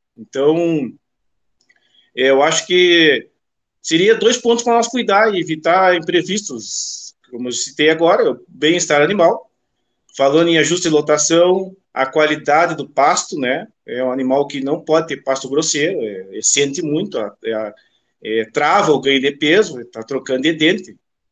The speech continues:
né? Então, sempre numa qualidade melhor na fazenda,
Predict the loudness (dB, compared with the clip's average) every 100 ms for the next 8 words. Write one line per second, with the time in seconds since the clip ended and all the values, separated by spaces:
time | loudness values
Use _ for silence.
0 | _ -10 -6 -6 -6 -10 -6 -4 -4 -2
1 | -2 -2 0 0 2 0 2 2 2 0
2 | -2 -6 -6 -2 -2 -2 -8